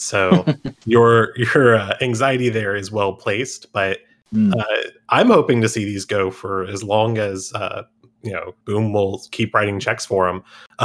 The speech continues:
Speaker 1: um, 'cause I'm, I'm enjoying them a lot.
Speaker 2: Yeah, me, me too, 'cause, uh, I just bought a house and I need money.
Speaker 1: <laughs> Uh, the excitement of, like, looking forward to ten more issues is really cool, and not just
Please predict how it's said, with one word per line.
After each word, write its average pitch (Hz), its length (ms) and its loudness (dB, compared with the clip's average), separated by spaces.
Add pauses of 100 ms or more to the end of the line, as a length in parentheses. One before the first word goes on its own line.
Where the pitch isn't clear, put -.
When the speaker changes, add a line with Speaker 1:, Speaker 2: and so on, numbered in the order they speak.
(120)
Speaker 1:
um, 165 260 4
'cause 120 320 0
I'm, 127 480 2
I'm 123 160 -4
enjoying 110 320 -6
them 113 120 -10
a 107 40 -12
lot. - 320 -12 (360)
Speaker 2:
Yeah, 101 180 0
me, 127 280 2
me 120 160 2
too, 110 300 6
'cause, 90 380 0
uh, 85 200 2
I 110 100 2
just 101 120 -4
bought 92 160 4
a 78 60 0
house - 280 0
and 76 280 -8
I 101 80 -4
need 90 180 -4
money. - 320 -10 (460)
Speaker 1:
<laughs> 185 580 -2 (1120)
Uh, - 300 -6
the 180 80 6
excitement 233 480 4
of, 180 80 2
like, 156 260 2
looking 139 400 0
forward 123 320 2
to 110 100 -6
ten 113 280 -2
more 104 220 -6
issues 98 480 -8
is 95 120 -18
really 123 260 -10
cool, 127 340 -6
and 123 120 -6
not 113 220 -2
just 113 320 -6